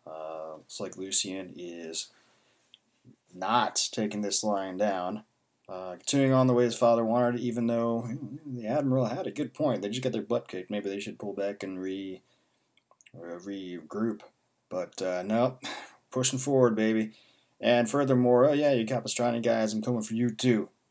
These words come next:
as soon as I have proof." Which, oh, well, that's gonna be a hard time for everybody, I think. So, yeah, Lucian's kinda,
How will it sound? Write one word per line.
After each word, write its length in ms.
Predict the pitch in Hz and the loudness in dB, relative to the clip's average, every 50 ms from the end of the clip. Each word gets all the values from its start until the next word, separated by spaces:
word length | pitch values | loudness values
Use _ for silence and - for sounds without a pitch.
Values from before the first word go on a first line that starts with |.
| _ _ _ _ | _ _ _ _
as 80 | - - | -6 -4
soon 120 | - 120 | -2 0
as 100 | 110 107 | 2 4
I 80 | 113 107 | 4 4
have 180 | 104 104 - | 4 2 0
proof." 440 | - - 120 98 85 - - - - - | -4 -6 -6 -6 -6 -6 -10 -12 -14 -16
Which, 400 | 85 85 - - - - - - 98 | -16 -10 -6 -4 -2 -2 -2 -2 0
oh, 260 | 98 101 95 87 87 | 0 0 0 -2 -4
well, 320 | 90 87 87 92 87 85 - | -8 -10 -10 -10 -10 -12 -12
that's 440 | 87 90 90 87 - - - - - - - | -12 -12 -8 -4 -2 -2 -2 -2 -6 -10 -10
gonna 260 | 92 90 90 90 85 | -8 -6 -6 -8 -8
be 580 | 82 - 90 87 85 82 82 78 76 80 - - - _ _ _ _ _ _ _ _ _ _ _ _ - | -10 -8 -8 -8 -8 -8 -10 -12 -12 -14 -16 -18 -20 _ _ _ _ _ _ _ _ _ _ _ _ -18
a 60 | - | -18
hard 520 | - - - 113 113 113 113 110 107 - | -12 -6 -2 0 2 2 2 0 -2 -4
time 280 | - - 107 107 107 104 | -6 -4 -4 -2 -4 -4
for 120 | 104 101 104 | -4 -6 -6
everybody, 320 | 101 95 90 90 82 78 | -6 -6 -6 -8 -8 -8
I 40 | 73 | -8
think. 320 | - - 71 69 - - _ _ _ - - - _ _ _ _ _ _ _ _ _ _ _ _ _ _ _ _ _ _ _ _ _ _ _ _ _ - | -10 -12 -14 -14 -16 -20 _ _ _ -20 -20 -20 _ _ _ _ _ _ _ _ _ _ _ _ _ _ _ _ _ _ _ _ _ _ _ _ _ 0
So, 560 | - - 165 156 151 151 151 147 143 143 131 131 131 - - - _ _ _ _ _ _ _ _ _ _ _ - | 4 6 8 10 10 12 12 12 12 10 8 6 0 -8 -16 -20 _ _ _ _ _ _ _ _ _ _ _ -8
yeah, 460 | 101 104 120 147 147 127 104 90 - - - _ _ - | -2 0 4 6 6 6 6 4 0 -6 -16 _ _ -10
Lucian's 420 | 110 113 127 - 156 156 156 151 | -8 -6 -4 -4 -4 -4 -4 -2
kinda, 760 | - - 151 151 151 151 147 147 143 143 143 139 139 135 131 | 0 2 2 4 4 4 6 6 6 4 4 2 2 0 -4